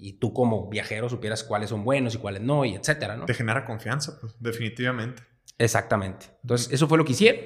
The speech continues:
Speaker 1: Y en ese momento, con la ayuda de, de, de Cibel, este, pues, Chesky se convierte en C E O y como que la empresa empieza a, a tomar un poquito más de rumbo el modelo de negocio, güey.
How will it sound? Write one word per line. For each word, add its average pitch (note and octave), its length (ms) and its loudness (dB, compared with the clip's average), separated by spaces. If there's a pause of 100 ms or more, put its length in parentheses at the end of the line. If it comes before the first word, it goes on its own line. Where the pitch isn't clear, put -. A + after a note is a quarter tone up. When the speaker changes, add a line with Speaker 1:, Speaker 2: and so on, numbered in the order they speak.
(100)
Speaker 1:
Y D#3 60 8
en C#3+ 80 8
ese D3 160 8
momento, C#3+ 500 6
con C#3+ 120 4
la A2 60 4
ayuda A#2 240 4
de, A2+ 220 -2
de, F#2+ 360 -6
de G#2+ 100 -6
Cibel, G#2+ 560 2 (400)
este, G#2 960 0 (540)
pues, - 180 0
Chesky B2 300 2
se D3 100 2
convierte A#2+ 320 0
en C3+ 60 2
C C#3 120 0 (100)
E C3 40 4
O E3 260 4
y E3+ 120 -4
como B2 200 0
que A#2 80 0
la G#2+ 60 -2
empresa A#2+ 300 2
empieza D3+ 400 6
a, B2 120 -2
a - 80 -10
tomar B2 200 0
un D#3+ 100 0
poquito - 400 4
más F#3 260 6
de F#3 220 4
rumbo D#3+ 420 2
el D#3+ 80 8
modelo B2+ 360 6
de C3 100 6
negocio, F#2+ 440 -2
güey. G#2+ 100 -20